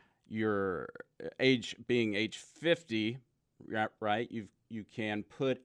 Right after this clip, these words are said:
in an extra amount of money into your retirement plan. So if you've hit age fifty, you wanna call your employer's retirement plan, and, you know, Fidelity is the largest player in that space, and, and ask them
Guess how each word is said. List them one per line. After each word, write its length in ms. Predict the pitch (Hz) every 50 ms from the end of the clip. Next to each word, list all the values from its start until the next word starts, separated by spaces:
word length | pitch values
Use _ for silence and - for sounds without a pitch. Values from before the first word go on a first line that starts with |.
| -
in 540 | - 135 143 139 131 127 120 113 117 120 117 - - _ _ _ _ _ -
an 200 | - 110 107 101 - _ _ _ - 127
extra 560 | 123 123 - - - - - 117 117 113 107
amount 540 | 107 101 107 110 110 117 117 104 98 101 - -
of 220 | 113 107 87 92
money 560 | 98 104 107 117 120 120 110 101 95 95 - -
into 360 | 113 113 110 101 - - 120
your 220 | 113 107 101 98
retirement 600 | 98 92 87 - - 104 101 101 101 92 90 76 - -
plan. 200 | 98 92 92 90
So 140 | - 185
if 140 | 202 - -
you've 160 | 139 117 -
hit 180 | - 170 220 - -
age 200 | 123 127 110 -
fifty, 520 | - - 160 151 - - - 90 82 85 - - - - _
you 80 | - -
wanna 240 | 165 165 160 127 117
call 260 | - - 120 117 117
your 220 | 113 107 107 104
employer's 500 | 98 95 90 - 110 110 107 101 92 -
retirement 540 | 82 87 - - 101 104 98 98 95 - -
plan, 320 | - - 95 92 92 92 90
and, 120 | 95 95
you 80 | 110 101
know, 100 | 98 92
Fidelity 600 | - - 104 90 107 101 107 101 95 98 95 92
is 160 | 92 87 -
the 80 | -
largest 480 | 82 87 87 87 92 - - - - -
player 260 | - - 98 95 85
in 120 | 90 87 85
that 180 | 85 - -
space, 420 | - - - 90 90 90 - - -
and, 140 | - - - _ - - - _ _
and 160 | - 101 107 - -
ask 480 | 117 113 117 117 117 - - - _
them 380 | - 104 98 95 92 92 87